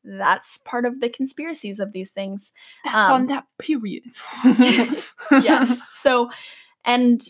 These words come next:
Speaker 1: I mean, it has been sixty-seven years since that day, and a lot has happened since then.
Speaker 2: Yeah, no kidding.
Speaker 1: So there's about sixty-seven years of a little bit of information that's, that's come up since that day. So there may
Speaker 2: No
Speaker 1: be
Speaker 2: kidding.
Speaker 1: a little bit more facts to come,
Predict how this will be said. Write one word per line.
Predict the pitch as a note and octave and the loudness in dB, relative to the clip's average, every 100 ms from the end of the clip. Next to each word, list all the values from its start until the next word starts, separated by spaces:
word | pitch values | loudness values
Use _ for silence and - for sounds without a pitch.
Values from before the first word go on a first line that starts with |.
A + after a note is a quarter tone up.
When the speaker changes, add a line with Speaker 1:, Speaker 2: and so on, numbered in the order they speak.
| - | -2
Speaker 1:
I | A3+ | 2
mean, | A#3 A#3 | 4 4
it | A3+ | 2
has | A#3+ G#3 G#3 | 2 0 0
been | G#3 G#3+ | -6 -4
sixty-seven | - A#3 A#3 - G#3+ - A3+ G#3+ G#3+ G3+ | -2 -4 -4 -8 -8 -4 0 0 -2 -4
years | G3+ G#3 A3 | -4 -4 -6
since | G3 G3 | -6 -4
that | - F#3+ - | 0 -2 0
day, | G3 F#3+ G3+ | 0 0 0
and | - G#3 | -2 -4
a | |
lot | G3+ G3 F#3+ F#3 | -2 2 4 4
has | G#3+ G3 | -2 -4
happened | D#3 F3 F#3+ G#3 | -2 -2 -4 -6
since | G#3+ G#3+ - | -6 -6 -2
then. | F#3+ F3 | 0 2
Speaker 2:
Yeah, | F3 F3 | 0 -2
no | F3+ | -4
kidding. | F#3+ F3+ | -6 -2
Speaker 1:
So | F#3+ G#3+ G3 G3 - _ _ _ | 2 4 4 2 -8 _ _ _
there's | A3 A3 G#3 - - - | 0 0 0 -8 -6 0
about | G#3 G3 - - | 4 4 2 -4
sixty-seven | - A#3 G#3+ - G3+ - G3 G3 G3 | -6 -4 -4 -8 -8 -6 -6 -6 -10
years | G3+ G3+ A3 - | -10 -10 -10 -10
of | - G#3+ _ - | -10 -10 _ -10
a | G3+ | -6
little | G3 G3 | -4 -4
bit | F#3+ | -4
of | F#3+ | -6
information | F#3 G3+ G#3 G#2+ - - | -8 -10 -12 -12 -14 -14
that's, | G2 - - - - | -10 -8 -8 -10 -14
that's | - - | -14 -10
come | - | -6
up | G3+ - | -6 -6
since | - G3 - | -10 -10 -8
that | - | -10
day. | - - A#3 | -8 -8 -6
So | - G#3 G3 - - _ - | -2 -2 -2 -8 -20 _ 0
there | D4 | 4
may | D#4+ | 4
Speaker 2:
No | D4 | 4
Speaker 1:
be | C#4+ C#4+ | 2 0
Speaker 2:
kidding. | F#3 B3+ G#3 G3 | -4 -8 -8 -4
Speaker 1:
a | A3 | 0
little | A3 A#3 C#4 D4 | 4 6 8 6
bit | C4 B3+ | 6 4
more | A#3+ A#3 | 4 2
facts | A#3 - A3+ A3 - - | 2 2 2 2 -2 -8
to | - | -8
come, | A#3 A#3 G#3+ A3 A3+ | -6 0 0 0 -4